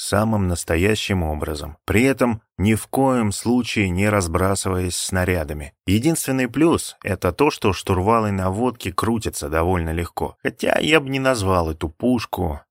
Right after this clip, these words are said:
особо верткой». «Парней из французского клана, товарищ старший сержант, в наводчики тебе не дам», — сказал я. «Их мало,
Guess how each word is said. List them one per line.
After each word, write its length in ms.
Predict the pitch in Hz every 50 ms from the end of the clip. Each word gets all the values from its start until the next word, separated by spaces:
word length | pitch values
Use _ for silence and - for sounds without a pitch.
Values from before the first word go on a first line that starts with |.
| _ -
особо 420 | - 82 - - - 110 92 85
верткой». 640 | 80 76 80 80 80 80 76 - - - 76 71 - _ _ _ _ _ _ _ _ _ _ _ _ _ _ _ _ _ _ _ _ _
«Парней 440 | - 87 98 101 117 127 123 120 113
из 100 | 101 -
французского 760 | - - 107 107 104 101 - 123 107 - - 110 101 101 95
клана, 580 | - - 113 123 135 139 131 110 80 - - - _ _
товарищ 460 | - 101 95 98 101 95 87 80 -
старший 400 | - - 101 92 82 - - 87
сержант, 540 | - - 101 95 87 82 82 78 78 76 -
в 40 | 92
наводчики 540 | 92 92 101 120 127 123 117 - - - -
тебе 280 | - 90 98 117 120
не 160 | 120 117 110 95
дам», — 400 | 82 82 76 76 78 78 69 - _ _ _ _
сказал 440 | - - - - 85 80 82 78 76
я. 280 | 78 78 78 78 78 - _ _ _ _ _ _ _ _ _ _ _ _ _ -
«Их 260 | - 135 127 - -
мало, 560 | 90 85 82 82 82 80 80 80 78 78 78